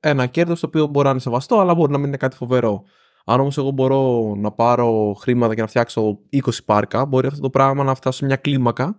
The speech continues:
η οποία να έχει νόημα. Άρα, λοιπόν, για μένα, V C backup εταιρείες είναι εταιρείες οι οποίες το να φτάσουν σε ένα μέγεθος έχει, μάλλον, η επιτυχία τους και το μεγάλωμά τους έχει άμεση εξάρτηση. Δηλαδή, δεν,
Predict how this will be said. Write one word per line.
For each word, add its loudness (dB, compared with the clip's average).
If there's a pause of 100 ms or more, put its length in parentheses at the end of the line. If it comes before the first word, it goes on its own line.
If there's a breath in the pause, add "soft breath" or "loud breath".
(480 soft breath)
η 0
οποία 2
να -2
έχει -4
νόημα. 2
Άρα, 2
λοιπόν, -2 (480 soft breath)
για 0
μένα, 2 (1000)
V -6 (160)
C -2
backup 2
εταιρείες -2
είναι 0
εταιρείες -2
οι -4
οποίες -4 (1800)
το -4
να 0
φτάσουν 0
σε -2
ένα 2
μέγεθος -2 (1080)
έχει, -2
μάλλον, 0
η -2
επιτυχία 0
τους -10
και -2
το -4
μεγάλωμά 2
τους -2
έχει 0
άμεση 0
εξάρτηση. -2
Δηλαδή, -2
δεν, -2